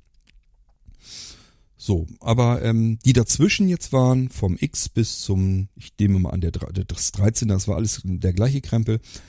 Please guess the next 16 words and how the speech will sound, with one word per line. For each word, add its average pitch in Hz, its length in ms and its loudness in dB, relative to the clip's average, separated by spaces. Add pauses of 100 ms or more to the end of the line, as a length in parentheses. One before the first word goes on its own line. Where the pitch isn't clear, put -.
(300)
da 113 80 6
hätte 139 220 8
ich - 260 -4
oder 95 200 0
habe 147 220 4
ich - 160 -2
mich 135 320 -4 (400)
drüber 104 260 4
geärgert, 180 680 0
das - 220 -8
war 98 200 2
ein 98 120 0
Mist. - 480 2 (880)
Und, 117 360 2
ähm, 117 480 4
das - 440 -2